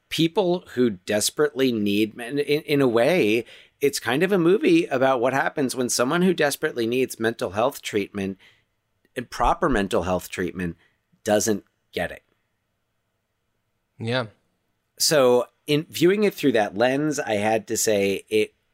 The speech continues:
Speaker 1: it was a, it was a, an impressive film, and it was a worth,
Speaker 2: Well,
Speaker 1: like, I
Speaker 2: yeah,
Speaker 1: went to
Speaker 2: I'm
Speaker 1: see,
Speaker 2: looking
Speaker 1: I,
Speaker 2: forward
Speaker 1: yeah.
Speaker 2: to seeing it.
Speaker 1: Yeah.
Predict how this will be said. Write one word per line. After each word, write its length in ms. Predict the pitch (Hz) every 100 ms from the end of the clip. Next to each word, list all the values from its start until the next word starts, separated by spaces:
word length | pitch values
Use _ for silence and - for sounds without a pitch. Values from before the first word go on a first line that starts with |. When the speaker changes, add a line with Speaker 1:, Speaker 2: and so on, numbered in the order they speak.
| _ -
Speaker 1:
it 220 | 123 127
was 320 | 127 113 - -
a, 640 | 107 104 101 95 95 87 - _ _ _ _ _ _ _ _ _
it 80 | 127
was 320 | 120 110 - - -
a, 380 | 101 - 107 -
an 160 | 120 117
impressive 600 | 110 107 107 107 - 104
film, 480 | - 87 78 73 71 _
and 640 | 92 87 87 87 87 85 -
it 140 | 104 101
was 160 | 92
a 80 | 104
worth, 240 | 95 98 180
Speaker 2:
Well, 120 | -
Speaker 1:
like, 300 | 104 98 92 - _ _ _
I 100 | 156
Speaker 2:
yeah, 80 | 190
Speaker 1:
went 100 | 202
to 20 | 165
Speaker 2:
I'm 40 |
Speaker 1:
see, 60 | 196
Speaker 2:
looking 200 | 175 151
Speaker 1:
I, 40 |
Speaker 2:
forward 260 | 170 202 180
Speaker 1:
yeah. 80 | 110
Speaker 2:
to 60 |
seeing 280 | - 175 127
it. 180 | 110 - - _ _ _
Speaker 1:
Yeah. 260 | 120 90